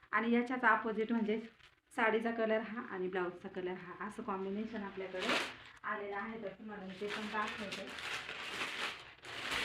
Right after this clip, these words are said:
तर त्याच्यात सुद्धा खूप सारे कलर आहेत. तर हे बघा, त्याच्यात सुद्धा खूप साऱ्या साड्या म्हणजे क्वांटिटीमध्ये आणलेल्या आहे आपण. हे बघा,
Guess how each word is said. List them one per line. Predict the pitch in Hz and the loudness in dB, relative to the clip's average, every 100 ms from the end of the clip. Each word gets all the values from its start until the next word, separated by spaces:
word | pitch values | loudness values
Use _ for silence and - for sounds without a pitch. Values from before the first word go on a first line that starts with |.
| - - - - - - - - - - - - - - - - - | 2 2 2 -2 -2 -4 -4 -4 -6 -6 -4 0 2 2 4 2 2
तर | 233 | 0
त्याच्यात | 214 262 254 - | 2 6 8 8
सुद्धा | - - 196 247 | 4 -4 -2 0
खूप | 247 | 0
सारे | - 220 196 185 | -2 -2 -2 0
कलर | 208 202 202 214 | 0 0 0 0
आहेत. | 202 214 - - - - - - 196 | -2 -6 -8 -6 -4 0 2 2 2
तर | |
हे | 208 | 0
बघा, | 196 175 - - - - - - - - - - - - | -2 -6 -6 -6 -4 0 0 2 0 -2 -4 -8 -6 0
त्याच्यात | 262 302 | 6 6
सुद्धा | - 226 254 254 | 6 4 4 6
खूप | 240 - | 2 6
साऱ्या | 220 214 | 6 8
साड्या | 240 208 185 | 8 8 6
म्हणजे | 202 196 233 294 - - - | 4 4 4 4 0 -6 2
क्वांटिटीमध्ये | 240 240 233 240 240 233 226 | 6 6 6 4 4 4 4
आणलेल्या | 190 185 190 185 185 | 2 0 -2 -2 -4
आहे | 208 185 | -4 -6
आपण. | 190 185 | -8 -8
हे | 190 | -6
बघा, | 175 165 | -6 -10